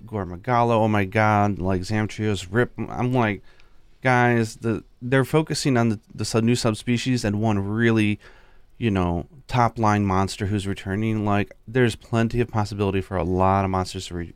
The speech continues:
be returning. Heck, Giganox, maybe. I don't know. We have got little Giggies now running around sucking blood.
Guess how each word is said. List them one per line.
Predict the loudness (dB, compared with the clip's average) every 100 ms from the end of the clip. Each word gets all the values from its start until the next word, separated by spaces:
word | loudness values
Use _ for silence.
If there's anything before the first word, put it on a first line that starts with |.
| -12
be | -8
returning. | -6 -8 -12 -12 -16 -20 -20 -4
Heck, | -2 -2 -4 -20 -20 -20 -20 -20 -20 -14
Giganox, | -4 0 2 2 2 -2 -4
maybe. | 0 0 0 0
I | 0
don't | 2
know. | 2 2
We | 0
have | 0
got | 0 2
little | 2 2
Giggies | 2 0 0 0
now | 0 0 0 -2
running | -2 0 2 0
around | 0 0 0
sucking | -4 -4 -2
blood. | 0 0 0 -4